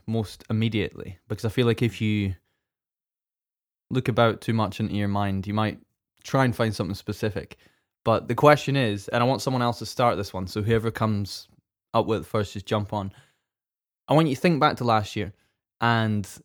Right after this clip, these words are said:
describe or tell me a time that was fulfilling to you.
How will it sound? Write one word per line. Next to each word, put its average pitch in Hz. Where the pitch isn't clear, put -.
describe 135
or 117
tell 135
me 131
a 120
time 104
that 107
was 101
fulfilling 117
to 101
you. -